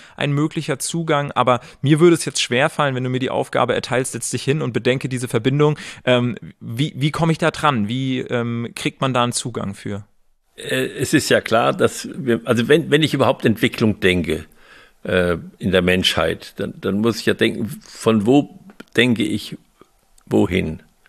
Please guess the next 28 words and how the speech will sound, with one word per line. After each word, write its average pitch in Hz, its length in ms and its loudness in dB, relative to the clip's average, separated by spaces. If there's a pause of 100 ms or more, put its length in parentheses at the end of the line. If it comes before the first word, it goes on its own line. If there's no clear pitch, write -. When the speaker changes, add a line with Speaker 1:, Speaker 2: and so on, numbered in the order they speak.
(500)
Speaker 2:
Und, 101 460 -2
äh, 107 200 4
da 101 160 0
kann 110 200 0
man 117 160 4
schon 113 160 2
sagen, 117 280 2
wir 110 160 4
sind - 380 -2
irdische 110 560 4
Wesen 120 560 2 (720)
und - 420 -4
wir 110 140 4
sollen 110 400 4
geistige 92 580 -2
Wesen 87 380 -4
werden. 82 400 -6 (840)
Äh, 90 500 4
das - 200 -2
machen 110 300 -2
wir 107 100 6
ja, 98 240 4
wenn 95 180 2
wir 95 80 2
sterben, 87 400 0
schon 101 180 0
mal 90 160 2
mit, 139 300 0